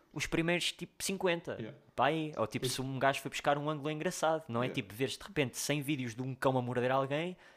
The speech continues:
Speaker 1: tipo, pronto, já se sabe
Speaker 2: Yeah.
Speaker 1: que morreu.
Speaker 2: Estás, tipo,
Speaker 1: Na boa.
Speaker 2: estás, estás,
Speaker 1: Pá,
Speaker 2: tipo,
Speaker 1: e é
Speaker 2: com frases
Speaker 1: isso.
Speaker 2: de merda, eh,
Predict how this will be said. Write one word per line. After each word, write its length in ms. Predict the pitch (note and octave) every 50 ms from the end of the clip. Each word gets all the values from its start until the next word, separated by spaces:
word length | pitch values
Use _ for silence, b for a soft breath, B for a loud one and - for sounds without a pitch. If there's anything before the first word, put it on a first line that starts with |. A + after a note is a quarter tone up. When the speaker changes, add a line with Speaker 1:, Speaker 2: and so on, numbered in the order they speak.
| B B
Speaker 1:
tipo, 140 | - - -
pronto, 240 | - - E3 F#3 -
já 100 | A#2 A2
se 80 | - -
sabe 160 | - C#3 C#3+
Speaker 2:
Yeah. 60 | - -
Speaker 1:
que 60 | D3+
morreu. 380 | E3 D3+ D#3 D#3+ E3 C3 F2+ - _
Speaker 2:
Estás, 240 | - G#2 A2 A2+
tipo, 160 | - - B2 G#2
Speaker 1:
Na 60 | A2+
boa. 360 | C3 G3 A3+ F#3+ A#2+ G#2+ A#2 C3+ B B B B B B B B B
Speaker 2:
estás, 220 | B - B2+ A#2+ A#2
estás, 220 | B2+ - - B2 -
Speaker 1:
Pá, 80 | E3
Speaker 2:
tipo, 120 | C#3+ C3+ D3
Speaker 1:
e 20 |
é 40 | C3+
Speaker 2:
com 60 | -
frases 240 | C3+ C3+ C3+ C3+ A#2+
Speaker 1:
isso. 80 | A#2 A#2
Speaker 2:
de 60 | A#2+
merda, 460 | B2+ C3+ C3 C3 C3 B2+ C3 C3 C3+ C3
eh, 500 | - C3+ B2+ B2 B2 B2 A#2+ B2 B2+ A#2+